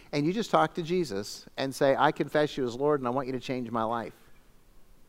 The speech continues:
So we are children of God. And because we are children of God, we are heirs with Christ. We're heirs with Christ.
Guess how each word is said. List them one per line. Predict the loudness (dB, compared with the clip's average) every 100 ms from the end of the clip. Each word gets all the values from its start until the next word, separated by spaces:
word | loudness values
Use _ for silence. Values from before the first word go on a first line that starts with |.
| -20 -20 -20 -18 -20 -20 -20 -18 -18 -18 -20 -20 2
So | 6
we | 8 8
are | 6
children | 4 6 8 8 6 4 4
of | 4 2 6
God. | 6 6 0 -12 -20 -20 -20 -20 -20 -20 -20 -20 -14 4
And | 6 6
because | 4 6 6 6
we | 4
are | 2
children | 4 4 4 0
of | 2
God, | 4 6 6 2 -12 -20 -20 -12 2
we | 4
are | 4
heirs | 6 6 4 0 -10 -14 -20 -20 -6
with | 0 0 0
Christ. | -2 -2 -4 -14 -16 -18 -20 -20 -20 -20 -20 -20 -20 -4
We're | 4 8
heirs | 8 6
with | 2
Christ. | 0 -4 -4 -14